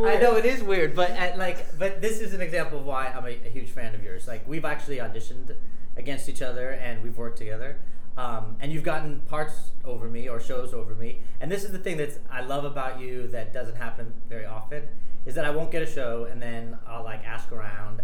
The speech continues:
Speaker 1: and, uh, they'll be like, "Who got it?" And I'll say, "Jeremy Davis." Or they'll say, "Jeremy
Speaker 2: Uh-huh.
Speaker 1: Davis." And it's so frustrating because all I can think of is, "He's so talented,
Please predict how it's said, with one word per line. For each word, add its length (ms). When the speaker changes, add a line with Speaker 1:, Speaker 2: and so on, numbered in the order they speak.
Speaker 1:
and, 140
uh, 40
they'll 100
be 100
like, 140
"Who 80
got 260
it?" 220
And 200
I'll 80
say, 140
"Jeremy 320
Davis." 380
Or 100
they'll 160
say, 180
"Jeremy 280
Speaker 2:
Uh-huh. 80
Speaker 1:
Davis." 320
And 100
it's 80
so 140
frustrating 520
because 560
all 140
I 80
can 140
think 180
of 140
is, 220
"He's 260
so 280
talented, 640